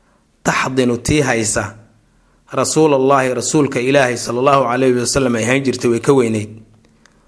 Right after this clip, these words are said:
Waxaa kaloo ka mid ah, waa Abu Sufyaan ibn al-Xaarith ibn Cabdil Muttalib. Abu Sufyaan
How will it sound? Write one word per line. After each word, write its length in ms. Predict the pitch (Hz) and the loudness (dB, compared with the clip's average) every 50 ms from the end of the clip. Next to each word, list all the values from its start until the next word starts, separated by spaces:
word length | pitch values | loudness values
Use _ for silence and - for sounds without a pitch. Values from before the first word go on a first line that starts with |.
| _ _ _ _ | _ _ _ _
Waxaa 220 | - - - 127 131 | -6 -2 0 0 2
kaloo 260 | - 147 147 135 127 - | 2 2 2 2 2 0
ka 100 | 156 151 | 0 0
mid 180 | 147 135 127 | 2 0 2
ah, 80 | 123 120 | 2 2
waa 160 | 120 120 135 | 2 2 2
Abu 160 | 143 143 135 131 | 2 2 2 0
Sufyaan 460 | - 135 127 - 143 147 143 135 131 | 0 -4 -4 0 0 0 0 0 0
ibn 120 | 123 123 117 | -2 -2 -2
al-Xaarith 440 | - - 143 139 135 120 107 - - - - - _ _ - _ _ _ _ _ | 0 4 4 4 4 2 -2 -6 -12 -16 -20 -20 _ _ -20 _ _ _ _ _
ibn 160 | 135 135 127 | -2 0 0
Cabdil 380 | 123 98 117 139 139 131 131 123 | 0 2 0 -2 2 2 2 2
Muttalib. 440 | 120 120 117 - - 147 135 120 - - - - - - - _ - - _ _ _ _ _ _ _ _ _ _ _ _ _ _ - | 2 0 0 2 4 4 4 4 0 -4 -10 -16 -20 -20 -20 _ -20 -20 _ _ _ _ _ _ _ _ _ _ _ _ _ _ 0
Abu 280 | 143 147 143 139 131 120 | 0 2 4 2 2 0
Sufyaan 580 | - - 123 - - 131 143 143 143 131 113 | 0 -2 -4 -2 0 2 2 2 2 0 -2